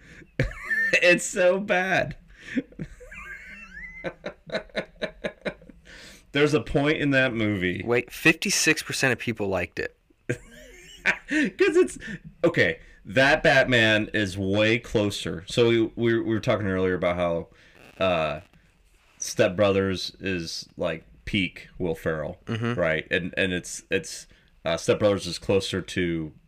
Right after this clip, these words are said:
Speaker 1: like, good than, like, bad, like, Napoleon Dynamite. So that Batman is closer to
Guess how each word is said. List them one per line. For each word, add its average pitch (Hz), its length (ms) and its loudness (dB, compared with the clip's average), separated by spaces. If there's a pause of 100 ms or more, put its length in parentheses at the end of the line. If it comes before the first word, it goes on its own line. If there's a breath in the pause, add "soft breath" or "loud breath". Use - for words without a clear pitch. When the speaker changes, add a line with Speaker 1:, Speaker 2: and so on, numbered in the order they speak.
Speaker 1:
like, 82 340 -4
good 87 560 0
than, 87 280 -2
like, 82 300 -4
bad, 85 380 0
like, 82 360 -6
Napoleon 85 380 -6
Dynamite. 73 340 -8 (480 loud breath)
So 92 540 2 (340 soft breath)
that 107 320 4
Batman 87 680 2 (640)
is 104 220 -2
closer 113 500 0
to 95 640 0